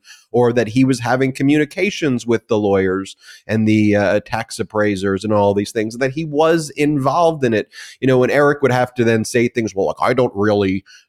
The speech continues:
um, I'm not the one who really gets involved in that.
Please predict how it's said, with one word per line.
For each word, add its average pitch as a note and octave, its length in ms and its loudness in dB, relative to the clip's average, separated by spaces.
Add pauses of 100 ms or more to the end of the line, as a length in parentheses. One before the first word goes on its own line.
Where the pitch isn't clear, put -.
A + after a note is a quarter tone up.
um, F2 260 -4
I'm G#2 100 -2
not B2+ 160 0
the A2+ 80 0
one G#2+ 140 2
who F#2+ 200 -4
really A2+ 260 4
gets A#2+ 260 0
involved B2 420 2
in B2+ 80 2
that. B2+ 200 2